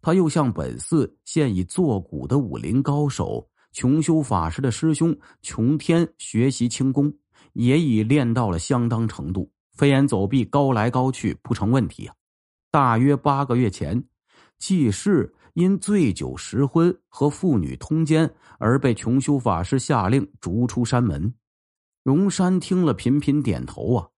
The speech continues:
接着又问，“济世会打枪吗？”穷修说呀，“他会打短枪，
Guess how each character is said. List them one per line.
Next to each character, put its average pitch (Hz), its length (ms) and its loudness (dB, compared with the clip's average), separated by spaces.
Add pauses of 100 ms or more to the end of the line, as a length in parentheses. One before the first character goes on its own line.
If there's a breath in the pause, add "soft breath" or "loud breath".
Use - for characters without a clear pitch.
(140)
接 135 220 2
着 143 100 0
又 147 120 -2
问 - 260 -10 (760)
，“济 131 300 0
世 69 580 -4
会 143 200 -2
打 - 180 -4
枪 113 280 0
吗？” 135 220 0 (720)
穷 147 260 2
修 147 220 2
说 71 180 -6
呀 - 140 -18 (640)
，“他 143 100 2
会 135 160 2
打 110 180 2
短 95 240 -4
枪， 104 300 -2